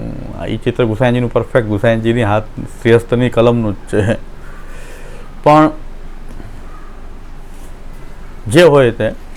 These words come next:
પણ ગુસાઈજીનું સ્વરૂપ આવું છે, "ગહી સોપત શ્રી ગોવર્ધનનાથ." "ગહી સોપત શ્રી ગોવર્ધનનાથ." ગુસાઈજી તો આ જ કરી રહ્યા છે. એ ગુસાઈજી, અને એવી રીતે ગુસાઈજીના સ્વરૂપને કોઈ જાણી લે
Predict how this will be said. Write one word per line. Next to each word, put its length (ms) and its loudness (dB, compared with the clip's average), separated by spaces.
પણ 300 6
ગુસાઈજીનું 480 4
સ્વરૂપ 300 8
આવું 260 8
છે, 340 4
"ગહી 260 8
સોપત 520 4
શ્રી 360 4
ગોવર્ધનનાથ." 1000 0
"ગહી 180 6
સોપત 500 6
શ્રી 260 4
ગોવર્ધનનાથ." 760 4
ગુસાઈજી 340 2
તો 100 2
આ 140 6
જ 120 -2
કરી 200 2
રહ્યા 280 2
છે. 400 -2
એ 140 4
ગુસાઈજી, 360 4
અને 280 2
એવી 240 8
રીતે 200 6
ગુસાઈજીના 420 8
સ્વરૂપને 360 6
કોઈ 180 8
જાણી 280 8
લે 200 4